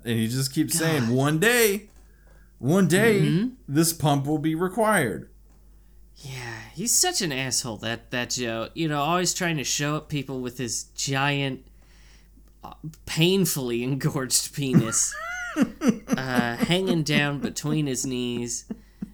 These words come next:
Speaker 2: And here we are filming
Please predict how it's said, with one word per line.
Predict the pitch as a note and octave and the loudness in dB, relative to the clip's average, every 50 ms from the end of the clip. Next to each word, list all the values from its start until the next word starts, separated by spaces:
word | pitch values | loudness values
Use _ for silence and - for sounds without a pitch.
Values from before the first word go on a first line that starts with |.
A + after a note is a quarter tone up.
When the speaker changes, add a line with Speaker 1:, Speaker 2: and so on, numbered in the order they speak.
| - - - | -16 -14 -8
Speaker 2:
And | B2+ B2 B2 A#2+ A#2+ A2+ - - - | -6 -6 -4 -4 -4 -6 -8 -10 -12
here | - D3+ E3 F3 E3+ | -4 -2 0 2 2
we | D#3+ D#3+ D#3 D3 C3+ | 2 2 0 0 0
are | B2+ B2+ B2+ B2 A#2+ A#2+ A#2 A#2+ - - - | 0 0 0 0 0 -2 -2 -6 -8 -12 -12
filming | - - - F3+ F#3+ F#3+ E3+ F3 E3+ D#3+ D3+ C3+ | -12 -6 -2 0 0 0 0 0 0 0 -2 -4